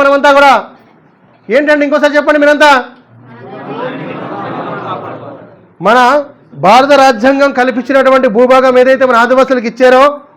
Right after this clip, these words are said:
ఆ ఆదివాసుల ఒక భూభాగాన్ని మనం కాపాడుకోవడానికి ప్రత్యేకమైనటువంటి వన్ బై సెవెంత్ యాక్ట్ చట్టం తయారు చేశారు. ఆ చట్టాన్ని మనం కాపాడుకుంటేనే మన భూభాగం ఉంటది, లేకపోతే మన భూభాగం ఉండదు. ఉండకపోతే చివరికి మన ఇల్లు ఉండదు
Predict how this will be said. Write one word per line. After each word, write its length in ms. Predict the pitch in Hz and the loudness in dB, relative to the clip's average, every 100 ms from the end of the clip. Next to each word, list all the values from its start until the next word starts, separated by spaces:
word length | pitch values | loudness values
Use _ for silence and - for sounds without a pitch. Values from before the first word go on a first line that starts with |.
| 190 | 0
ఆ 20 | 233 233 240 | 2 4 4
ఆదివాసుల 560 | 285 294 285 285 262 220 233 | 4 2 2 0 -4 -2 -2
ఒక 140 | 247 226 | 0 0
భూభాగాన్ని 480 | 254 285 277 269 262 254 - - 190 | 0 2 2 2 0 -2 -8 -10 -4
మనం 160 | 240 269 | -2 0
కాపాడుకోవడానికి 640 | 247 269 285 285 285 277 247 | 0 2 2 2 2 0 -2
ప్రత్యేకమైనటువంటి 680 | 247 269 262 262 254 247 233 | -4 -4 0 0 0 0 -2
వన్ 120 | 220 247 | -2 0
బై 80 | 269 254 | 0 2
సెవెంత్ 260 | 247 240 240 | 0 0 -4
యాక్ట్ 220 | - 294 339 - - - - | 0 2 2 0 -12 -10 -2
చట్టం 300 | 240 277 302 285 | 0 2 2 4
తయారు 180 | 277 262 | 2 2
చేశారు. 320 | 269 269 262 240 - - 208 | 2 4 4 0 -4 -4 -2
ఆ 20 | 233 | 0
చట్టాన్ని 340 | 262 254 294 285 | 0 2 2 2
మనం 100 | 269 247 | 2 0
కాపాడుకుంటేనే 580 | 254 285 285 277 277 294 294 | 0 2 2 2 2 4 4
మన 80 | 269 | 2
భూభాగం 360 | 277 269 277 269 269 | 2 2 2 2 2
ఉంటది, 280 | 277 269 254 240 - - | 2 2 -2 -4 -12 -4
లేకపోతే 480 | 233 262 277 277 294 349 370 - - - - - 190 | 0 2 4 4 4 4 0 -8 -20 -20 -18 -4 0
మన 80 | 269 262 | 2 2
భూభాగం 380 | 269 277 277 262 | 4 4 4 4
ఉండదు. 300 | 262 254 254 240 240 - | 2 4 2 0 -4 -8
ఉండకపోతే 400 | 226 269 262 277 247 | -2 -2 -2 -6 -4
చివరికి 260 | 247 262 233 | -2 -2 -2
మన 140 | 226 240 | 0 2
ఇల్లు 120 | 269 | 2
ఉండదు 240 | 285 294 | 4 4